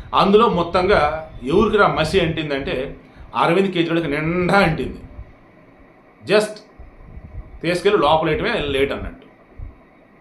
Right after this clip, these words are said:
కవిత already అరెస్ట్ అయ్యి జైల్లో ఉంది, that means ఈడీ కస్టడీలో ఉన్నారు. చక్కగా ఏరో కింద కామెంట్ పెట్టిన భలే నచ్చాయి అసలు.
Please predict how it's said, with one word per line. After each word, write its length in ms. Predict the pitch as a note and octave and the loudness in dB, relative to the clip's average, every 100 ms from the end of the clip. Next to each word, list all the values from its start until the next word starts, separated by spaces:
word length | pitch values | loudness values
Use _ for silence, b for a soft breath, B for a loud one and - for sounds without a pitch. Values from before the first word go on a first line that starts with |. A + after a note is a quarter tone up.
| _ _ - - - - - - | _ _ -20 -20 -18 -16 -14 -2
కవిత 260 | E3+ F#3+ | 0 2
already 520 | E3+ D#3+ E3+ E3+ D3+ - | 4 4 4 2 0 0
అరెస్ట్ 260 | C#3 D3+ E3+ | -2 -2 -4
అయ్యి 140 | D#3+ | -4
జైల్లో 360 | B2+ D3 D3+ D3+ | 0 0 0 -2
ఉంది, 180 | D3 F3 - - - - - - | -4 -8 -14 -18 -18 -16 -16 -12
that 160 | C#3 C#3 D3+ | -8 -6 -6
means 200 | C#3 C3 | -6 -4
ఈడీ 240 | C#3+ D#3+ | -4 -4
కస్టడీలో 460 | D3+ - D3 D3 C#3 | -6 -8 -6 0 0
ఉన్నారు. 380 | C#3 C#3 B2+ - - - - - - - - - | 0 -4 -6 -12 -16 -20 -20 -20 -18 -18 -20 -14
చక్కగా 720 | - - - D3+ C#3+ D3+ C#3+ - - - - - - | -14 -12 -6 -4 -2 0 -2 -4 -16 -16 -16 -16 -6
ఏరో 180 | C3 C#3+ | -2 0
కింద 160 | D3 D#3+ | 0 0
కామెంట్ 340 | D#3 D#3 D#3 | 0 0 -2
పెట్టిన 200 | C#3 B2+ | -6 -4
భలే 220 | A2+ A#2 | -4 -4
నచ్చాయి 300 | C3+ C3 A#2+ | -4 -4 -6
అసలు. 260 | F2+ - | -6 -10